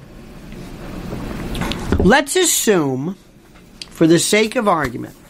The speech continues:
and this is what I've discussed elsewhere, let's assume that you have your,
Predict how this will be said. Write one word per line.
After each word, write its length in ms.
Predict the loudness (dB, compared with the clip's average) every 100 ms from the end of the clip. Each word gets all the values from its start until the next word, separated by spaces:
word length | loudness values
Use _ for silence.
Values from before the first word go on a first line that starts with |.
| -20 -20 -20 -20 -14 -2
and 120 | 4
this 100 | 4
is 60 | 4
what 140 | 4
I've 140 | 2 0
discussed 460 | -6 -4 -4 -2
elsewhere, 460 | -6 -6 -8 -14 -16 -20 -20 -18 -18 -18 -16 -16 -14 -14 -12 -14 -12 -12 -2
let's 240 | 2 2 4
assume 520 | 2 4 2 2 2
that 140 | 2
you 200 | 2 2
have 340 | 4 4 4 4
your, 460 | 4 6 4 2